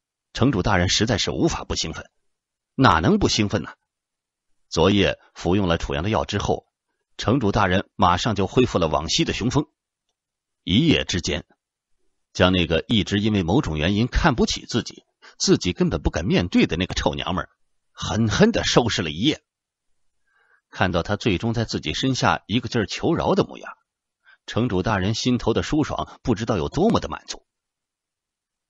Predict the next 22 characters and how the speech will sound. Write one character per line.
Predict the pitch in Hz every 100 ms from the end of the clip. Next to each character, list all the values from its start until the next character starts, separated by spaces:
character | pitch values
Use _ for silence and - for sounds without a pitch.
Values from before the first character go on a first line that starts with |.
| _
到 | 95 87
最 | 98
后 | 87 98 76 - -
已 | 87
经 | 82 117
成 | - 120
了 |
审 | - - -
问 | 90 196
了 | - - _ _ _ _ _ _ _ _ _ _ _ _ _ _
：“还 | - - 85 117
敢 | -
看 | - - 92
不 |
起 | 104 -
我 | 123 82
吗？ | 101 131 - _ _ _ _ _ _
还 | - - - 170
敢 | 160 135
那 | 156
啥 | - 147
吗？ | 190